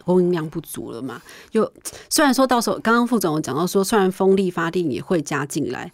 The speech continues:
可是那个买的那个速度也是很快啊，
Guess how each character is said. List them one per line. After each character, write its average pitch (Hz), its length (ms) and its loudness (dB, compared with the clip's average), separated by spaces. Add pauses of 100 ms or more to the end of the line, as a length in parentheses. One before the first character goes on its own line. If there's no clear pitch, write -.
(260)
可 185 120 -4
是 233 140 4
那 254 140 6
个 196 120 2
买 151 300 0
的 147 120 -6
那 196 80 4
个 202 100 2
速 196 260 2
度 175 400 2 (800)
也 190 100 2
是 247 140 4
很 214 220 0
快 123 260 0
啊， 180 120 -4